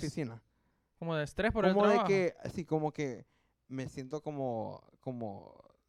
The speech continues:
Speaker 1: como que me están nitpicking, como que
Speaker 2: Mm. Porque
Speaker 1: como
Speaker 2: todo lo
Speaker 1: que
Speaker 2: que haces está under the microscope.
Speaker 1: está under the mi-, no,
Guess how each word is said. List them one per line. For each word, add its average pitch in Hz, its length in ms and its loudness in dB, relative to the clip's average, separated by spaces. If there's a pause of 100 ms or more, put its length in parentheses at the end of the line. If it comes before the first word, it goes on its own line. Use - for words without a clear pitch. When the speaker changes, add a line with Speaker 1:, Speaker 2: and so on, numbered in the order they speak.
Speaker 1:
como 147 200 -2
que 156 100 -6
me 135 120 -4
están 139 760 -4
nitpicking, 147 560 -6
como 117 300 -6
que 107 260 -16 (200)
Speaker 2:
Mm. 156 300 -12 (440)
Porque 170 200 -6
Speaker 1:
como 147 100 -2
Speaker 2:
todo 220 160 6
lo 226 60 6
Speaker 1:
que 214 40 -4
Speaker 2:
que 214 60 0
haces 233 360 -4 (280)
está 175 280 6
under 190 160 6
the 165 80 2
microscope. 160 640 0
Speaker 1:
está 147 220 -6
under 160 180 -8
the 165 80 0
mi-, 160 240 -4
no, 175 260 -4